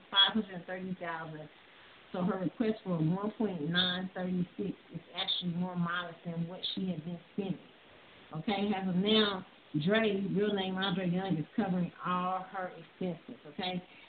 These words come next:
Since in filing, Young contends that she, that the N W A member has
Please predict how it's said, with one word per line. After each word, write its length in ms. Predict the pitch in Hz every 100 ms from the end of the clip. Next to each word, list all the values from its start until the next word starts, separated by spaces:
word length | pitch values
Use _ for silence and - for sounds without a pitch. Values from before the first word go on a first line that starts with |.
| -
Since 180 | 190 160 208
in 200 | 233 254
filing, 360 | 233 214 208 180
Young 280 | 196 208 220 214
contends 440 | 202 - 220 208
that 120 | 165 151 -
she, 500 | 220 214 208 208 - - - - - - -
that 180 | 196 185
the 60 | 175
N 100 | 214
W 220 | 220 208 202
A 140 | 196
member 560 | 202 202 190 185 185 185
has 200 | 196